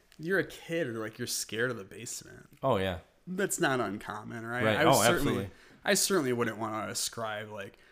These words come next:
Speaker 1: every fear of the dark to, like, some otherworldly presence.
Speaker 2: They wouldn't put it in a movie. I mean, that's where everything happens.
Speaker 1: <laughs> Yeah.
Speaker 2: The movies, that's where you go.
Speaker 1: Right.
Speaker 2: With the candle.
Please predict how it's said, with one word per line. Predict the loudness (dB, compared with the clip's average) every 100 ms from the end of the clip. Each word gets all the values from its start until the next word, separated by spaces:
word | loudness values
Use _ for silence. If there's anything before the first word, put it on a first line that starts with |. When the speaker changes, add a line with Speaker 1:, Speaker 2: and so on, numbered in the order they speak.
| _ _ _
Speaker 1:
every | 2 2 2 -6
fear | -8 -10 -2 0 0 -4
of | -10 -12
the | -12
dark | -10 -8 -8 -10 -12 -20 -20 _ -10
to, | -8
like, | -6 -8 -10 -16 -20 -20 _ -12
some | -8 -6 -6
otherworldly | -8 -8 -10 -8 -8 -10 -14 -14
presence. | -10 -10 -10 -16 -18 -14 -14 -10
Speaker 2:
They | -2 2
wouldn't | 2 12
put | 12
it | 12
in | 8
a | 2
movie. | -2 -2
I | -2
mean, | -2
that's | -2
where | -2 -4
everything | -4 -6
happens. | -2 -2 -4 -10 -2
Speaker 1:
<laughs> |
Yeah. | 2
Speaker 2:
The | 4
movies, | 4 2 -2 -4
that's | -4
where | -4
you | -4
go. | -4 -6 -6 -14 -14
Speaker 1:
Right. | -8 -8 -8 -14 -18 -16 -12
Speaker 2:
With | -10
the |
candle. | -4 -2 -2 -6